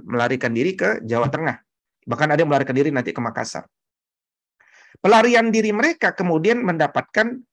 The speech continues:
sinergi perlindungan dengan kesultanan-kesultanan yang ada, baik di Banten, ya, di Jawa, maupun di Makassar.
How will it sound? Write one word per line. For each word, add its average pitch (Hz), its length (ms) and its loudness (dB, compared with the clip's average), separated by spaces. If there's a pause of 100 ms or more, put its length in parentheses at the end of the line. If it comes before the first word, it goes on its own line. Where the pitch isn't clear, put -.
(300)
sinergi 156 640 0
perlindungan 147 640 0
dengan 160 240 -2
kesultanan-kesultanan 151 1120 -4
yang 131 100 -4
ada, 123 300 -2
baik 120 240 -4
di - 80 -10
Banten, 104 560 -6 (640)
ya, - 160 -10
di 120 160 -4
Jawa, 117 560 0
maupun 110 260 -4
di 156 80 -2
Makassar. 156 540 -4